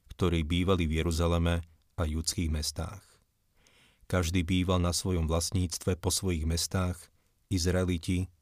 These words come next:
kňazi, Leviti, chrámoví nevoľníci a potomkovia Šalamúnových služobníkov. Nasledujúce verše potom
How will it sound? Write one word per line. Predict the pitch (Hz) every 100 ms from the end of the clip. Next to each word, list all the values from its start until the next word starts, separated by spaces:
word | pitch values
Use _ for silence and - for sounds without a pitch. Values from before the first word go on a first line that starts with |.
| _
kňazi, | - 92 90 82 90 87 - _ _ -
Leviti, | 85 85 87 - 90 85 - _ _ _
chrámoví | - 95 95 95 87 78
nevoľníci | 80 85 87 90 85 - 92 85 - _ -
a | 90
potomkovia | - 92 104 95 104 92 80
Šalamúnových | - 87 87 87 87 82 80 -
služobníkov. | - 76 80 78 76 - 80 - - _ _ _ _ _ _ _ _ _ _ _ -
Nasledujúce | 90 - 90 90 87 90
verše | 80 87 - 92
potom | 92 85 90